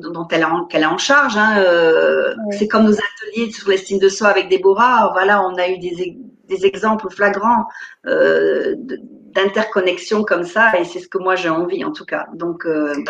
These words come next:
Speaker 2: Bah, merci de le faire aussi à travers la peinture. Voilà, donc un, un bel exemple. Merci beaucoup Isabelle pour, euh,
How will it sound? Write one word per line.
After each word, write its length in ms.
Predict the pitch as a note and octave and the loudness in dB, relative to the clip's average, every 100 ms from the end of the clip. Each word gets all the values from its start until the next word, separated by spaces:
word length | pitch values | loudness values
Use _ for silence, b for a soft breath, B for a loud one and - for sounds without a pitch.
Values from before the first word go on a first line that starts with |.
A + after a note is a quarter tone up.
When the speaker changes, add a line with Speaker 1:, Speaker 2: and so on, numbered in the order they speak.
| B B _ | B B _
Speaker 2:
Bah, 140 | G#3+ A3 | 4 6
merci 420 | D4+ D#4 - E4 | 6 4 2 2
de 80 | D4 | 4
le 100 | D4 | 4
faire 240 | E4 D4 | 4 4
aussi 220 | C#4+ - | 2 2
à 100 | D4 | 0
travers 320 | - B3+ B3 | 0 0 2
la 140 | C4+ A#3 | 2 0
peinture. 600 | B3+ A3 - - A#3+ D4 | -2 -8 -10 -8 -4 -2
Voilà, 320 | A3+ A#3 F#3 G#3+ | -2 0 2 0
donc 260 | A3 G3+ | -4 -4
un, 220 | A3 G#3 G#3+ | -4 -2 -2
un 120 | A3+ G#3+ | -2 -2
bel 300 | G#3+ D#4+ D4+ | 0 0 0
exemple. 500 | A3+ G#3+ A#3 B3+ G#3+ | -2 -2 -4 -4 -4
Merci 760 | B3 B3 - - - D4+ C#4+ F#3 | -2 -2 -4 -18 -6 -4 -4 -6
beaucoup 600 | E3+ G3 D4+ - E4+ - | -8 -4 -4 0 -2 0
Isabelle 560 | C4 B3+ A3+ A#3+ C4+ C4 | 0 2 4 4 2 0
pour, 280 | A3 G3+ | -4 0
euh, 80 | G3+ | 0